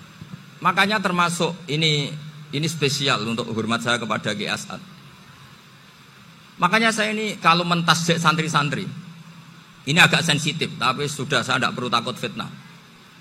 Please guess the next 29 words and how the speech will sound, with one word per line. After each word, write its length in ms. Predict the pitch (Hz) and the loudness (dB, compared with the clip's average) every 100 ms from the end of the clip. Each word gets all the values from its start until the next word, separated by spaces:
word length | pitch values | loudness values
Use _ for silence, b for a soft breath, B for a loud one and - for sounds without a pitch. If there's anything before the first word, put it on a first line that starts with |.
| - - - - - - - - - - - - | -20 -20 -20 -20 -20 -20 -20 -20 -20 -20 -18 0
Saya 320 | 190 196 214 | 2 4 2
termasuk, 480 | 196 185 185 180 - | 0 0 0 0 2
kenapa 320 | 180 180 185 | 4 4 4
saya 320 | 170 156 156 | 4 4 4
ingin 160 | 156 151 | 2 0
jadi 320 | 131 117 120 | 0 2 2
ahli 160 | 123 127 | 2 0
tafsir, 320 | 127 120 107 | 0 -2 -4
tentu 240 | 123 160 | -4 0
yang 160 | 135 127 | 0 2
membentuk 320 | 113 113 113 | 0 0 -2
itu 160 | 123 127 | -2 0
Mbah 160 | 107 | 0
Maimun 320 | 110 110 131 | 2 0 0
dan 160 | 117 104 | 0 -2
bapak 320 | 98 98 101 | 0 -2 -2
saya. 240 | 101 92 65 | -2 -4 -6
Bapak 320 | 92 107 104 | -6 -6 -2
saya 160 | 123 | -4
itu 160 | 90 76 - - - | -4 -8 -8 -14 -4
hafal 240 | 98 120 113 | 0 0 0
Quran 240 | 120 135 | 0 0
kayak 160 | 113 104 | -2 -2
hafal 160 | 117 | -2
Fatihah, 400 | 107 107 110 - - - - - - | -2 -2 -4 -6 -10 -18 -20 -20 -8
saking 320 | 110 117 120 | -4 -2 -2
senengnya 400 | 117 123 117 117 | 0 -2 0 -2
Quran 240 | 117 110 95 | -2 -8 -10
itu. 140 | - | -12